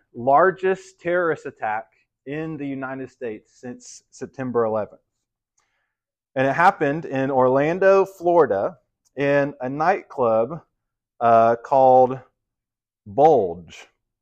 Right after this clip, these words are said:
It was a gay nightclub, and there was a man who came in and killed, uh, I wanna say,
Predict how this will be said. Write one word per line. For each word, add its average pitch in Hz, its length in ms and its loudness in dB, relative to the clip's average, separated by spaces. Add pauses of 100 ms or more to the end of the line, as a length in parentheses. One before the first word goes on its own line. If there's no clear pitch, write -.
(760)
It 117 60 -6
was 117 200 0
a 113 320 0
gay 139 300 0
nightclub, 160 680 -2 (200)
and 135 160 -6
there 135 100 0
was 127 140 -2
a 131 60 -2
man 143 360 -6
who 156 120 -8
came 160 340 -8
in 147 320 -8 (600)
and 127 720 -4 (180)
killed, 160 400 2
uh, 170 140 -2 (480)
I 110 440 0
wanna 151 220 -2
say, 143 580 -4